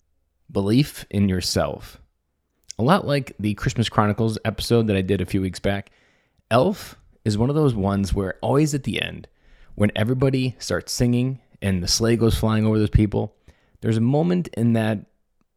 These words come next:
scene that always gets me emotional.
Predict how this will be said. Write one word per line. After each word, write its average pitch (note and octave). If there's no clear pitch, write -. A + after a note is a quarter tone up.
scene F2+
that F#2
always B2
gets -
me F#2+
emotional. F#2+